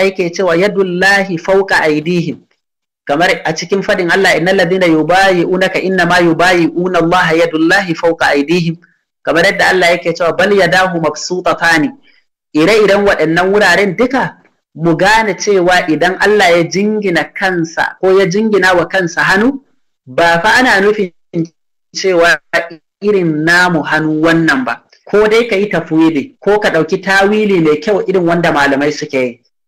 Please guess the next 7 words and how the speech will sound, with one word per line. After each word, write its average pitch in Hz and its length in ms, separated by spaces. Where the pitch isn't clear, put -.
Menene 208 480
tafwidin? 185 640
Ka 208 280
fassara 202 500
ta 208 100
da 160 120
hannu, 185 500